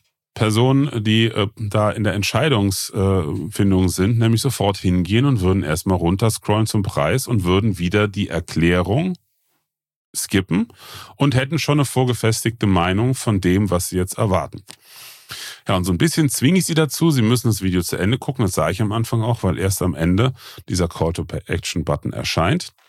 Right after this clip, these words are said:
Und dann kommen sie in Google Drive oder was auch immer, wo dann die ganzen P D Fs liegen. So, und das Spannende ist, ähm, ein Einwand, den ich bekommen habe, war, äh, ja, das ist ja viel zu aufwendig. Warum lädst du nicht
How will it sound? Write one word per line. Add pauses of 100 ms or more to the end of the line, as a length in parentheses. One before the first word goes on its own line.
(360)
Und
dann
kommen
sie
in
Google
Drive
oder
was
auch
immer, (1000)
wo
dann
die
ganzen
P
D
Fs
liegen. (800)
So, (100)
und
das
Spannende
ist, (760)
ähm,
ein
Einwand,
den
ich
bekommen
habe,
war,
äh, (360)
ja,
das
ist
ja
viel
zu
aufwendig. (340)
Warum
lädst
du
nicht